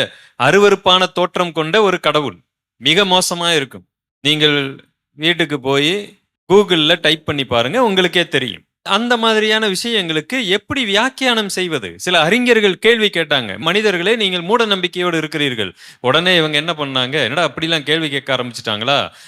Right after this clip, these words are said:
அதற்கெல்லாம் மறைமுக அர்த்தம் இருக்கு" அப்படின்னு சொல்லி அதை நியாயப்படுத்தினார்கள். ராவணனுக்கு பத்து தலை என்று சொன்னால் பத்து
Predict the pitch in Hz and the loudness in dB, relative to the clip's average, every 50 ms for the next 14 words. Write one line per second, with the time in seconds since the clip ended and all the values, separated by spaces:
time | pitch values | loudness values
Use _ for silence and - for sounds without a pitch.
0 | - _ 104 117 123 135 131 123 - 127 131 156 175 175 165 135 110 104 107 135 | -10 _ -2 0 0 0 -2 -2 -2 -2 0 0 0 -2 -4 -4 -4 -2 0 2
1 | 190 240 269 254 254 247 226 240 226 - 170 - - 202 185 170 143 139 - - | 2 2 2 2 0 2 2 2 2 2 0 0 -2 0 0 0 -2 -2 -2 -2
2 | 131 127 123 107 104 - 113 113 123 123 139 190 202 180 160 - 117 117 143 196 | -2 0 0 -2 -4 -2 -2 0 0 0 0 -2 -2 -2 -4 -6 -6 -4 -2 -2
3 | 233 214 156 139 147 143 135 123 117 120 143 170 170 160 135 143 123 110 - 110 | -2 0 -2 0 -2 -2 -2 0 0 2 2 2 0 0 _ -6 -6 -6 -8 -10
4 | 95 90 85 82 - - - _ _ _ _ _ _ _ - 120 135 151 170 175 | -8 -8 -12 -12 -16 -20 -20 _ _ _ _ _ _ _ 0 0 2 2 2 2
5 | 170 165 160 160 151 147 151 - 143 139 - 170 156 - 151 147 160 165 151 139 | 2 0 0 -2 -4 -6 -2 -2 -2 -2 0 -4 -2 -2 0 0 2 0 0 -2
6 | 131 127 - - 117 113 120 147 196 240 226 - 156 151 - _ _ - 196 | -4 -6 -6 -6 -6 -2 0 0 0 0 0 -2 -4 -4 -4 _ _ -2 -2